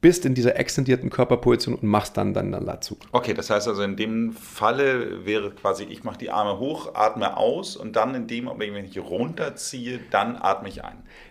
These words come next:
Speaker 1: Nimm noch mal die Arme nach oben. Also wir machen das
Speaker 2: Leider
Speaker 1: grad,
Speaker 2: kann man's ja nicht sehen,
Speaker 1: wir machen
Speaker 2: aber
Speaker 1: das
Speaker 2: ja.
Speaker 1: grad praktisch vor.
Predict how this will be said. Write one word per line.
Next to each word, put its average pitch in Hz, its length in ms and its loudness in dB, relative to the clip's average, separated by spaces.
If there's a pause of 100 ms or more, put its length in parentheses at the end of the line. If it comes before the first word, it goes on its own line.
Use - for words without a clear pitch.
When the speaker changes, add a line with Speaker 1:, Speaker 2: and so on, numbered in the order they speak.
(440)
Speaker 1:
Nimm 160 240 4
noch 226 120 6
mal 175 140 6
die 139 120 4
Arme 135 180 4
nach 107 120 2
oben. 151 240 6
Also 107 140 4
wir 110 80 8
machen 127 180 6
das 104 80 4
Speaker 2:
Leider 107 120 6
Speaker 1:
grad, - 80 0
Speaker 2:
kann 110 120 2
man's 104 120 0
ja 90 140 2
nicht 92 160 -4
sehen, 95 140 2
Speaker 1:
wir 123 40 6
machen 139 120 6
Speaker 2:
aber 160 80 4
Speaker 1:
das 98 80 2
Speaker 2:
ja. 104 80 4
Speaker 1:
grad 135 180 6
praktisch - 340 0
vor. 156 300 6